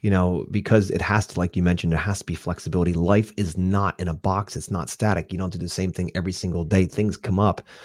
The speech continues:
You know, it, it, there's constant variation in our lives. So we have to make sure that our, that this process could be flexible with it.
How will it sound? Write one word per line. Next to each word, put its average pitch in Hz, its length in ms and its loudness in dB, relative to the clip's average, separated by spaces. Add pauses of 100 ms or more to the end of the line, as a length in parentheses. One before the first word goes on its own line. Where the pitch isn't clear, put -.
(300)
You 98 100 0
know, 92 140 6
it, 78 180 0
it, 98 100 -2
there's 92 200 0
constant - 760 2 (100)
variation 104 580 6
in 85 80 6
our 82 160 4
lives. 78 300 0
So - 80 -4
we 92 80 4
have 104 140 4
to 104 60 0
make 101 160 4
sure 104 200 0
that 92 140 2
our, 85 240 2 (220)
that 82 140 -2
this 107 160 2
process 101 520 -2
could - 140 -6
be 90 100 0
flexible 85 600 -4
with 90 180 0
it. - 100 -8